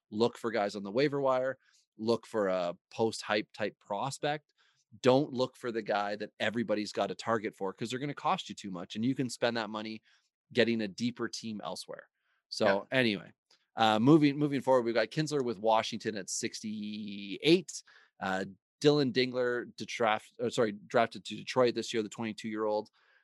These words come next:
Speaker 1: Um, it'll be interesting to see where Detroit puts him this year if they're aggressive with the assignment. We're,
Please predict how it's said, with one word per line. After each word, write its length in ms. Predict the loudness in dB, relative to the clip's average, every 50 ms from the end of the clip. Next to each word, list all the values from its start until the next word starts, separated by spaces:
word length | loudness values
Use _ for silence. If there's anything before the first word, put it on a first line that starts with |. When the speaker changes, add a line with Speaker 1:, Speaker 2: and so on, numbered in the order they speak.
| _ _
Speaker 1:
Um, 320 | -4 -2 -2 -2 -2 -2 -4
it'll 140 | -4 -2
be 100 | -2 -2
interesting 380 | -2 0 0 0 0 0 -4 -8
to 40 | -8
see 280 | -6 -6 -6 -6 -6
where 240 | -4 -2 -2 -2 -2
Detroit 440 | -4 -6 -6 -4 -2 -2 -2 -4 -6
puts 280 | _ -6 -6 -6 -4 -4
him 200 | -4 -4 -4 -2
this 280 | -2 -2 -2 -2 -2
year 320 | -4 -4 -4 -4 -6 -6 -8
if 140 | -10 -10 -6
they're 180 | -6 -4 -4
aggressive 540 | -4 -6 -6 -4 -2 -2 0 0 -2 -4 -4
with 160 | -6 -6 -8
the 100 | -8 -8
assignment. 520 | -8 -6 -4 -2 -2 -2 -2 -4 -6 -10 -12 _ _ _ _ _ _
We're, 360 | -2 4 6 6 6 6 4